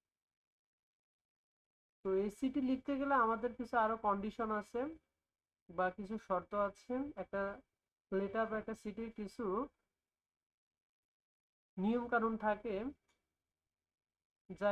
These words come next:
এখানে কিছু ইনস্ট্রাকশন দেওয়া আছে। আহ, here are some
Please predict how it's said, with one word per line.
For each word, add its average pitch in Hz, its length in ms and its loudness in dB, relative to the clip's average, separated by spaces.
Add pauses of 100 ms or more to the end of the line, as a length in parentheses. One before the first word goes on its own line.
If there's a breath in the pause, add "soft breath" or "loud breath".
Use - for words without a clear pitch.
এখানে 220 200 -2 (100)
কিছু 214 160 -8 (120)
ইনস্ট্রাকশন 208 560 -2 (120)
দেওয়া 208 220 10 (120)
আছে। 175 240 -6 (1300)
আহ, 190 140 8 (120)
here 247 440 10 (1000)
are 220 160 10 (140)
some 247 300 10